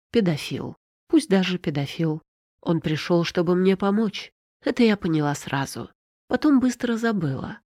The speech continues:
Дети с трудом держат в голове такие вещи, особенно когда у них полно других занятий.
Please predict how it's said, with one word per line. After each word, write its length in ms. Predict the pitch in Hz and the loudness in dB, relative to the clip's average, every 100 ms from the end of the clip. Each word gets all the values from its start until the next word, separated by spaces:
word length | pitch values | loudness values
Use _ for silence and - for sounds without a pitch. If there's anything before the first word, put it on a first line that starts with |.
| _ | _
Дети 320 | 175 190 185 185 | 0 2 2 -6
с 80 | |
трудом 480 | - 202 190 208 147 | -2 0 2 2 0
держат 360 | 139 147 151 151 | -2 -2 -2 -2
в 60 | |
голове 340 | 143 160 175 180 | 0 2 2 0
такие 400 | 170 - 196 196 | -2 -2 0 2
вещи, 520 | 208 160 - - 147 _ _ - | 0 -2 -6 -10 -16 _ _ -6
особенно 460 | 240 302 254 220 | 0 2 4 2
когда 320 | 214 196 202 208 | 2 0 2 2
у 40 | |
них 240 | 202 196 | 0 -2
полно 360 | - 185 180 185 | 0 2 2 2
других 460 | 185 208 190 156 139 | 0 -2 0 0 0
занятий. 680 | 165 170 - - - - | 0 0 -4 -8 -16 -16